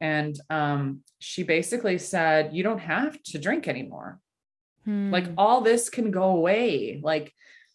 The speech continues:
Speaker 1: if you just don't drink." And, like, my mind was just blown. Like, no one had ever said that before. I'd never even,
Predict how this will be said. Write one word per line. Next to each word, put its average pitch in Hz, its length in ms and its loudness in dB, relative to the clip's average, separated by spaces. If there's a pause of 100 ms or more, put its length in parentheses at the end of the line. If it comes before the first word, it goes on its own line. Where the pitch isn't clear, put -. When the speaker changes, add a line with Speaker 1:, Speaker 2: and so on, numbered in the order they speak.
(480)
Speaker 1:
if - 120 -10
you 196 40 2
just 185 220 -4
don't 165 200 2
drink." 196 380 -2 (1080)
And, 170 500 -2 (100)
like, 165 220 2
my 185 100 6
mind 208 280 4
was 170 180 0
just 156 200 -8
blown. 123 420 -2
Like, 175 160 -4
no 190 140 4
one 202 140 4
had 202 140 0
ever 160 340 2
said 247 300 -2
that 202 160 4
before. 151 340 -2
I'd 165 200 0
never 180 200 -2
even, 165 420 -4